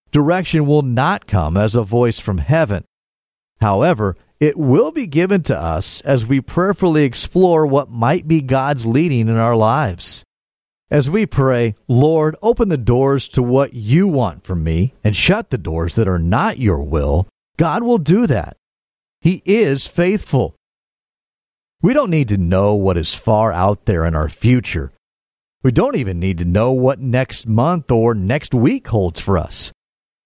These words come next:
We can rely upon God to direct our steps as each day comes and goes.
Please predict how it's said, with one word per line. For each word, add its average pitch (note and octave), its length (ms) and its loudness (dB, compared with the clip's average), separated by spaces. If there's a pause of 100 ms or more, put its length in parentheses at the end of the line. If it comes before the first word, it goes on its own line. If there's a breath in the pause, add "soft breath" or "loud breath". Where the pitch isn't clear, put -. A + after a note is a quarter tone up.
(220)
We A#3+ 140 2
can C4+ 160 -2
rely C#3 380 2
upon A#2+ 420 -2
God G#2 480 -2
to A2 100 0
direct A2+ 460 0
our A#2 100 2
steps - 480 -4
as G2+ 260 -2
each F3 360 0
day D3 180 0
comes G#2+ 480 -4
and A#2 160 0
goes. A2+ 600 -2